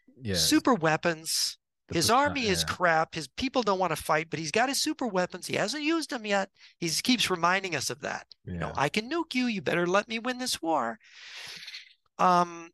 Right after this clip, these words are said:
Speaker 2: and the Chinese leaders, Xi Jinping has built three statues, according to, um, uh, the sinologist, um, I think his name is Mosier.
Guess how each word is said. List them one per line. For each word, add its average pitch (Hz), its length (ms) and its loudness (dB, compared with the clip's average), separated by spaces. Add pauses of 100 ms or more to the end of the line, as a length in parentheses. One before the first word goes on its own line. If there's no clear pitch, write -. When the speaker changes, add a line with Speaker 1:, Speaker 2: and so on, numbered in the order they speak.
Speaker 2:
and 202 160 0
the 202 60 -4
Chinese 175 540 0
leaders, 151 520 0 (120)
Xi 156 160 -4
Jinping 165 600 -2
has 143 400 0
built 202 280 2
three 240 180 0
statues, 190 880 0
according 175 320 -4
to, 147 480 -2 (100)
um, 139 460 -4 (2500)
uh, 135 480 -2
the 139 120 -2
sinologist, 139 1000 0
um, 120 340 -6
I 139 40 -18
think 151 140 -8
his 135 100 -6
name 127 160 -6
is 110 100 -10
Mosier. 120 580 -6